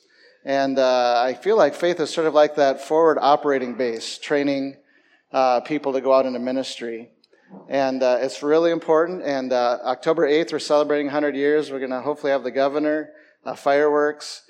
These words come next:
uh, outdoor concert. Love to have you come if you're at all interested, especially if you're an alum. Uh, but God's been doing some great things at Faith. We grew nine percent this year, and, uh, that's our fifth year of growth in a row.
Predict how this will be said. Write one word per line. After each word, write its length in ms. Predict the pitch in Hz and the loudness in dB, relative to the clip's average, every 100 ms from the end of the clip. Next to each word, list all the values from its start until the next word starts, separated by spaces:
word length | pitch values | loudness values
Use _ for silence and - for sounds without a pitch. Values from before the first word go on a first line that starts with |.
| _ _ - | _ _ -6
uh, 60 | |
outdoor 420 | 127 127 135 139 | -2 0 0 -2
concert. 640 | 135 143 135 135 143 139 131 | -2 -2 -2 -4 -4 -6 -2
Love 220 | 135 135 | -2 0
to 80 | 139 | 0
have 160 | 131 | 0
you 80 | 131 | -2
come 320 | - 131 131 | -2 -2 -2
if 180 | 123 - | -4 -6
you're 160 | 131 123 | -4 -2
at 80 | |
all 160 | 123 131 | 2 2
interested, 480 | 131 131 127 - 123 | 0 -4 -8 -6 -6
especially 380 | 127 139 - 135 | -4 -6 -4 -6
if 80 | |
you're 60 | 131 | -8
an 80 | 123 | -4
alum. 440 | 123 127 135 139 _ _ _ - | -2 0 -2 -6 _ _ _ -10
Uh, 420 | 123 120 113 113 | -6 -6 -6 -8
but 180 | 110 123 | -8 -2
God's 240 | 139 160 | 4 4
been 120 | 165 156 | 2 -2
doing 160 | 160 | -2
some 200 | 156 139 | -2 -8
great 380 | 120 135 143 143 | -4 0 0 -2
things 240 | 139 131 | -6 -6
at 80 | 131 | -8
Faith. 320 | - 135 123 | -6 -6 -6
We 60 | 135 | -8
grew 140 | 131 | -6
nine 240 | 135 139 147 | -2 -2 -4
percent 440 | - - 151 151 | -6 -6 -4 -4
this 240 | 151 143 147 | -4 -6 -4
year, 300 | 151 165 - _ _ - _ - | -4 -6 -10 _ _ -20 _ -10
and, 400 | 135 131 123 127 | -6 -6 -6 -2
uh, 360 | 120 117 120 123 | -2 -2 -4 -2
that's 320 | 139 139 - | -2 0 -2
our 100 | 123 | -4
fifth 300 | - 151 151 | -2 -2 -2
year 140 | 143 | -4
of 80 | 120 | -4
growth 320 | 127 143 139 | -2 -2 -2
in 80 | 147 | -4
a 60 | 139 | -2
row. 420 | 139 147 156 | 0 0 -4